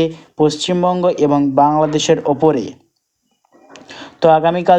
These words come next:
দেখে নেওয়ার চেষ্টা করবো কীরকম টেম্পারেচার থাকতে চলেছে পশ্চিমবঙ্গ এবং বাংলাদেশের ওপর। তো দেখতেই পাচ্ছি কিন্তু আগামীকাল সকাল টাইমে কিন্তু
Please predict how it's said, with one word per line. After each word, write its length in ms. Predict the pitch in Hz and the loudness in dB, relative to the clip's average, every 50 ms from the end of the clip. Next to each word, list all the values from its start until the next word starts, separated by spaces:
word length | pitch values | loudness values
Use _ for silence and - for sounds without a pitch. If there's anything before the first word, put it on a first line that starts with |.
| 170 151 | 2 0
দেখে 140 | 156 147 165 | -2 0 0
নেওয়ার 160 | 165 165 160 165 | 0 -2 0 -2
চেষ্টা 160 | 165 156 - 170 | -2 0 2 2
করবো 140 | 160 165 160 160 | 2 2 0 0
কীরকম 240 | 160 147 143 160 160 151 - | -2 -2 0 -2 -2 0 0
টেম্পারেচার 520 | 156 143 139 135 151 147 147 143 160 151 - | 0 0 2 2 0 0 2 0 -2 -2 -2
থাকতে 220 | 147 143 131 - 151 139 | -6 -6 -4 -6 -6 -2
চলেছে 300 | - 156 156 156 151 - 165 160 160 | 0 2 2 0 2 0 0 0 2
পশ্চিমবঙ্গ 540 | 151 147 147 - - 175 165 165 165 165 160 170 160 - | -2 -2 -2 -2 -2 -2 -2 -2 -2 0 0 -2 0 0
এবং 140 | 135 143 143 139 127 131 | 0 0 0 0 0 0
বাংলাদেশের 480 | 135 135 139 147 143 147 143 - 165 - - 143 | 0 0 0 0 -2 -2 0 0 -2 0 0 -6
ওপর। 240 | 127 - 160 175 190 185 - - - - - - - _ _ | 0 2 2 2 2 -2 -8 -16 -20 -20 -20 -20 -20 _ _
তো 40 | - 170 156 | -2 0 0
দেখতেই 260 | 165 160 165 190 185 180 | 0 -2 0 0 2 2
পাচ্ছি 180 | 185 175 180 - 180 | 2 0 2 -2 -2
কিন্তু 160 | 185 180 190 - - 143 147 | 0 0 0 0 2 0 2
আগামীকাল 420 | 139 156 160 175 170 - 180 170 170 165 - - | 2 2 0 0 0 0 0 0 0 -2 -4 -4
সকাল 260 | 143 131 - 160 165 165 165 | -4 0 2 2 2 4 2
টাইমে 220 | 165 165 165 170 160 | 0 0 0 -2 -2
কিন্তু 160 | 160 170 170 | -2 -2 0